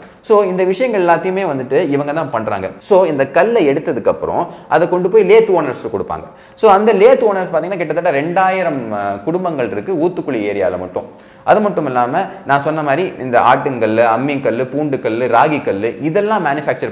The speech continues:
பண்றாங்கல்ல, ஆயிரம் குடும்பங்கள் ஃபுல்லா தமிழ்நாடு ஃபுல்லா ஸ்ப்ரெட் ஆயிருக்காங்க. Wet grinder manufacturing companies இருக்காங்க பாத்தீங்களா, அந்த companies பாத்தீங்கன்னா அஞ்சாயிரம் குடும்பங்கள்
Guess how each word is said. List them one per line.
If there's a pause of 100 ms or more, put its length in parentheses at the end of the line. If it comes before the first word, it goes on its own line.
பண்றாங்கல்ல, (260)
ஆயிரம்
குடும்பங்கள் (260)
ஃபுல்லா
தமிழ்நாடு
ஃபுல்லா
ஸ்ப்ரெட்
ஆயிருக்காங்க. (420)
Wet
grinder
manufacturing
companies
இருக்காங்க
பாத்தீங்களா, (220)
அந்த
companies
பாத்தீங்கன்னா (160)
அஞ்சாயிரம்
குடும்பங்கள்